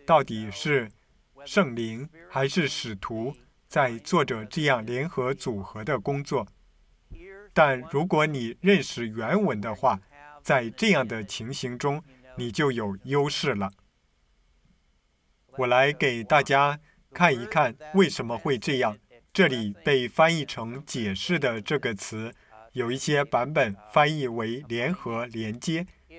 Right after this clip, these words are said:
这个词的希腊文是 sun krinotes。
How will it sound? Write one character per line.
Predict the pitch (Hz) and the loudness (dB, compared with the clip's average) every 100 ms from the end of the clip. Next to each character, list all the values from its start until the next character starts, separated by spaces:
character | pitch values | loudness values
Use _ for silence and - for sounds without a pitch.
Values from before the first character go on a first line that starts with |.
| 170 | -2
这 | 190 | 0
个 | 151 135 | 2 -2
词 | - 127 | -2 0
的 | 135 123 | 2 0
希 | - 196 | 2 4
腊 | 202 156 | 6 6
文 | 117 107 110 | 4 -4 -6
是 | - 135 107 - _ _ _ _ _ _ _ _ _ _ _ | -2 -2 -2 -12 _ _ _ _ _ _ _ _ _ _ _
sun | - - 170 190 202 190 196 196 _ _ _ _ _ _ _ _ _ _ _ _ _ _ _ - | -12 -2 2 4 4 0 -14 _ _ _ _ _ _ _ _ _ _ _ _ _ _ _ _ -4
krinotes。 | 143 139 151 160 165 160 131 110 - - | 0 2 4 2 2 0 0 -4 -12 -16